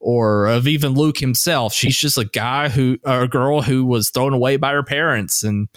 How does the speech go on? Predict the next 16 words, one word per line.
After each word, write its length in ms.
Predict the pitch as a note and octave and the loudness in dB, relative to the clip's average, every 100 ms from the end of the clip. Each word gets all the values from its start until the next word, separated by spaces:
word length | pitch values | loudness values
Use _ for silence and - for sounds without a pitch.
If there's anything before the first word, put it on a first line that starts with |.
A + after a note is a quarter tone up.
| - - | -18 -4
that's 160 | F3 F3 | -2 0
what 160 | G#3+ | 0
made 220 | F#3+ G3 E3 | 0 0 0
that 180 | F3 C#3+ | -2 0
one 320 | C#3+ E3+ G3+ | 0 2 2
scene 500 | - A#3 A3 D#3+ B2 | 0 0 0 2 0
probably 300 | - G#3+ F#3+ | 0 0 2
the 60 | D3+ | 2
most 280 | C3 - - | 0 -4 -2
interesting 600 | G#3 G3 A3 - G#3+ F#3+ | 0 0 -2 0 0 0
scene 400 | - G3+ E3+ B2+ | 0 0 2 2
in 100 | A#2 - | -2 0
all 300 | D3+ E3+ E3 | 0 0 0
of 80 | |
Star 340 | - D#3+ D3 C#3 | 0 0 2 2
Wars, 580 | A#2 G#2+ G2 G2+ - | 0 0 0 -2 -4